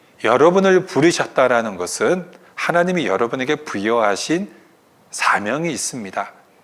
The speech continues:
우리는 그 사명을 바로 아셔야 돼요. 그리고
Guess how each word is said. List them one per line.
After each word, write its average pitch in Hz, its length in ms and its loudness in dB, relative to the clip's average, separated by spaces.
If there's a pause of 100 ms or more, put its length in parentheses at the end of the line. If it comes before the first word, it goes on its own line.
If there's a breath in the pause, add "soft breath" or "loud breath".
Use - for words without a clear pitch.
(500 soft breath)
우리는 190 260 6
그 196 140 2
사명을 117 800 -2 (340 loud breath)
바로 120 300 2
아셔야 127 480 -2
돼요. 98 260 -8 (640 loud breath)
그리고 147 640 4